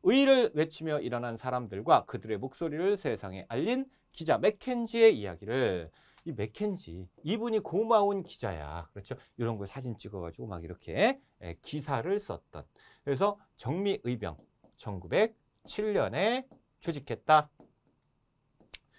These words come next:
그래서 이 농민군들을 누가? 이 군인이 이렇게 장교가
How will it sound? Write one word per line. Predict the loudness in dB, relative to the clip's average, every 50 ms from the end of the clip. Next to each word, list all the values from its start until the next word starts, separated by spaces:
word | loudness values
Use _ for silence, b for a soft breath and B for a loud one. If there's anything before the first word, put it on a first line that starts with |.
| b b b b
그래서 | 6 8 10 10 10 10
이 | 8 8 4 2
농민군들을 | 2 2 2 2 2 2 2 2 0 0 0 -2 -2 -4 -4 2 4 4 4 4 2 -2 _ _ _
누가? | -4 -2 0 0 -2 -2 _ _ _ _ _ _ _ _ _ -8
이 | -8 -8
군인이 | -8 -4 -2 0 2 2 0 0 -2 -6 -6 -6 -8 -10 _ _
이렇게 | -8 -4 -2 -2 -2 -2 -4 -8 -12 -12
장교가 | -10 -6 -4 -4 -2 -2 -2 0 4 4 4 4